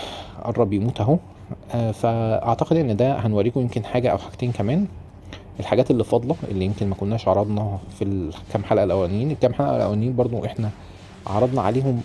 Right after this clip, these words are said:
عرضنا الحاجات الأساسية بتاعة اللعبة، بحيث إن أي حد يقدر يلعبها. آه، وده كان الهدف من اللعبة، إن إحنا نوري للناس لعبة جديدة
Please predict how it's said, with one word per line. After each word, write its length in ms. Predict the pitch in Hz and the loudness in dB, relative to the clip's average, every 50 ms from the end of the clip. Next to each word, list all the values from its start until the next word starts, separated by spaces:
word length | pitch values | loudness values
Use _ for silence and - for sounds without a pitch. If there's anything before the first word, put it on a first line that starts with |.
| - - - | -6 -4 0
عرضنا 420 | 107 107 123 131 135 123 120 117 - 110 | 2 2 2 2 2 0 -2 -2 -2 -4
الحاجات 600 | 104 107 98 - - - - 101 110 120 143 143 - - - - - | -4 -4 -6 -8 -6 -4 -2 2 2 2 2 0 -4 -10 -18 -12 -6
الأساسية 800 | - 110 110 107 104 - - - - 107 - - 107 120 147 185 - - - | -4 -2 0 0 -2 -4 -6 -8 -8 -6 -2 0 0 0 0 -2 -4 -8 -10
بتاعة 220 | 104 98 - 107 - - | -6 -4 -2 -2 0 0
اللعبة، 260 | 101 90 104 120 131 | 2 2 2 2 0
بحيث 280 | - - - 104 - | 0 -2 -4 -2 -2
إن 100 | 110 98 | -2 -2
أي 140 | 73 98 104 | -2 -2 -2
حد 220 | - - 104 98 101 | 0 -2 -2 0 0
يقدر 280 | 98 - 104 104 95 - - - - | 0 0 0 -2 -4 -4 -6 -8 -4
يلعبها. 460 | 95 95 87 - - 113 - 151 170 180 - - - - - - - - - - - - - - - - - - - | -2 -2 0 0 0 0 0 -2 -4 -4 -4 -10 -18 -18 -18 -18 -18 -16 -16 -16 -16 -16 -16 -16 -18 -16 -16 -14 -8
آه، 500 | - - 107 104 101 98 98 98 95 95 | -4 -2 0 0 2 2 2 2 2 2
وده 220 | 95 95 95 104 | 2 2 2 2
كان 180 | 123 - 147 143 | 2 2 2 2
الهدف 360 | 143 120 - 117 110 135 156 - - - | 2 2 2 2 2 2 0 -2 -6 -4
من 140 | 117 107 107 | -2 0 0
اللعبة، 360 | 104 92 92 98 113 127 156 170 - - - | 2 2 2 4 2 2 2 -2 -8 -8 -8
إن 140 | 98 101 92 | -4 -4 -4
إحنا 280 | 101 - - 101 95 92 - - - - - - | -4 -4 -4 -4 -2 -4 -4 -8 -14 -14 -10 -6
نوري 640 | 98 95 95 92 92 90 92 92 98 107 110 117 104 | -4 -2 -2 0 0 0 2 2 2 2 2 0 0
للناس 380 | 92 95 95 104 107 - - 110 | -2 -2 -2 -2 -2 -2 -2 -2
لعبة 200 | 104 101 98 92 | 0 0 0 0
جديدة 340 | 90 82 95 95 92 135 | -2 0 -2 0 -2 -2